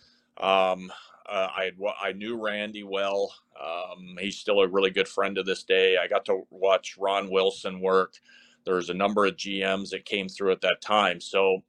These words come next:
uh, I'm a big believer in being a fly on the wall. You can learn a whole lot by listening, uh, first.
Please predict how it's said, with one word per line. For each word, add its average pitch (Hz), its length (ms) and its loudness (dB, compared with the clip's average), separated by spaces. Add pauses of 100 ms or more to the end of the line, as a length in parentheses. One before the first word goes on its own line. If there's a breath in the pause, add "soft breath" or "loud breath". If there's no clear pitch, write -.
(200)
uh, 95 200 0 (100)
I'm 117 160 4
a 120 40 4
big 107 260 0
believer 101 640 0
in 92 220 -2 (520 soft breath)
being 101 240 -2
a 92 40 -4
fly 98 380 2
on 101 60 -2
the 98 100 2
wall. 101 440 6
You 104 140 -10
can 95 200 -6
learn 98 240 -2
a 92 40 -4
whole 104 340 -2
lot 92 380 4
by 87 180 -6
listening, 117 480 -8 (380)
uh, 92 220 -2
first. - 500 -2